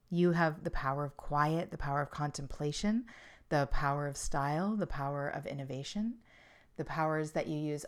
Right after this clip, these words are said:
all the time in your own little way. But what kind of power do you not use that often? And what kind of power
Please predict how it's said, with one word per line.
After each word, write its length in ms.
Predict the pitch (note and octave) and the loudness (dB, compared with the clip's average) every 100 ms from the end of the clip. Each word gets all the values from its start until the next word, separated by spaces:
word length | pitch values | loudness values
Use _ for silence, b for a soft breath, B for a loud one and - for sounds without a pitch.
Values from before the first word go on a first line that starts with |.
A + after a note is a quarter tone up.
| - | 0
all 200 | G#3 B3 | 2 2
the 80 | |
time 360 | B3 - E3 D#3+ | 6 6 6 2
in 60 | C#3+ | -2
your 180 | C#3 - | -4 -4
own 160 | F#3+ | 0
little 180 | G3+ G3 | 0 2
way. 160 | E3+ D3 | 0 -2
But 180 | C#3 - | -2 -4
what 560 | D#3 E3 A3+ D#4+ E4+ | -6 -4 -2 -2 -6
kind 300 | - G3+ F3 | -8 -4 -2
of 120 | D#3+ - | -4 -6
power 500 | C#3+ C3+ C3+ - G3+ B B B _ | -4 -4 -2 -4 -8 B B B _
do 100 | - | -2
you 240 | F3 F3 E3+ | 0 2 0
not 420 | E3+ G3 A3+ - | 0 0 -2 -2
use 300 | E3+ E3+ E3 - | 0 0 -2 -4
that 240 | D#3 C#3+ - | -2 -2 -4
often? 480 | B2+ B2+ C#3 B2+ - | -8 -8 -10 -10 -8
And 280 | C#3+ D#3 D#3+ | -4 -4 0
what 260 | B3 F#4 | 0 0
kind 240 | - C#3+ B2+ | -2 -4 -4
of 120 | - | -8
power 500 | - B2 C3+ E3+ B3+ | -6 -4 -4 -6 -8